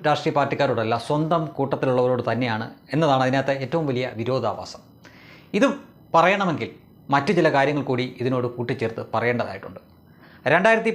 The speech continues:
പതിനെട്ട് ഓഗസ്റ്റ് പതിനേഴിനാണ് അടൽ ബിഹാരി വാജ്പേയി അന്തരിക്കുന്നത്. അടൽ ബിഹാരി വാജ്പേയി എന്ന് പറയുമ്പോൾ എല്ലാവർക്കും അറിയാം, അദ്ദേഹമാണ് ബി ജെ പിയുടെ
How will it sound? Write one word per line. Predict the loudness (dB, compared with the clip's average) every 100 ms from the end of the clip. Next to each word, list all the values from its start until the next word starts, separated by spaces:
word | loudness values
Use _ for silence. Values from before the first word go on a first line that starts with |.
| 2
പതിനെട്ട് | 2 0 -4 -10 -12 -20 -20 -20 -20 -20 -20 -20 -8 2 4
ഓഗസ്റ്റ് | 4 4 0 0 -2 -2 -10 -8 0
പതിനേഴിനാണ് | 2 4 2 2 2 -2 -6 -14 -20 -20 -20 -20 -2
അടൽ | 0 2
ബിഹാരി | 2 2 2 0
വാജ്പേയി | 0 -2 -2 -2
അന്തരിക്കുന്നത്. | -4 -6 -8 -14 -18 -10
അടൽ | -4 0
ബിഹാരി | 2 4 4
വാജ്പേയി | 2 0 0 2
എന്ന് | 2
പറയുമ്പോൾ | 2 2 -2 -2 -4 0
എല്ലാവർക്കും | 2 0 0 2
അറിയാം, | 2 2
അദ്ദേഹമാണ് | 0 0 0 0
ബി | -2
ജെ | -2
പിയുടെ | 0